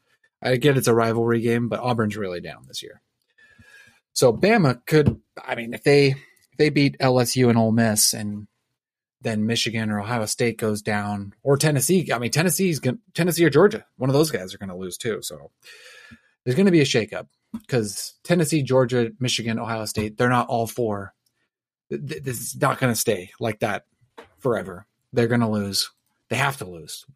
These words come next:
Two of those teams have to lose 'cause they play each other. So six, I have Oregon. I had Oregon at nine last week. I was really tempted to put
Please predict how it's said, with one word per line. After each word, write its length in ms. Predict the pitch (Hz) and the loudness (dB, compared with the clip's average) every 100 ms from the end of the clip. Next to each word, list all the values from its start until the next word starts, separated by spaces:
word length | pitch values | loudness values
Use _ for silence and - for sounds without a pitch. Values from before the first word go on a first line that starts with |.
| _ | _
Two 160 | 185 180 | 6 6
of 80 | |
those 160 | 139 123 | 6 2
teams 300 | - 131 - _ _ | 2 0 -2 _ _
have 240 | - 139 - | -6 -4 -4
to 100 | 107 | -8
lose 220 | 95 87 | -8 -10
'cause 160 | - 95 | -10 -10
they 80 | |
play 220 | 92 92 - | -10 -12 -14
each 120 | - | -16
other. 160 | - - - | -18 -20 -18
So 220 | - - _ _ _ - - - - - - | -18 -18 _ _ _ -20 -18 -18 -20 -20 -12
six, 320 | - 190 208 | 0 2 2
I 120 | - 139 | 0 -4
have 240 | 160 151 | -4 -6
Oregon. 580 | 123 120 160 139 104 104 107 | 0 4 4 2 -2 -10 -4
I 80 | |
had 140 | 143 - | -2 -2
Oregon 320 | 131 135 143 | 0 0 0
at 100 | 107 | -2
nine 380 | 107 113 123 135 | -2 -2 0 0
last 360 | 123 127 - 120 | 0 -2 -6 -4
week. 280 | 123 123 - | -4 -6 -4
I 120 | 156 | 0
was 160 | 170 | 0
really 360 | 95 113 123 123 | -2 0 2 2
tempted 380 | 127 120 123 127 | 0 -2 -2 -4
to 60 | |
put 260 | 110 123 | -2 -2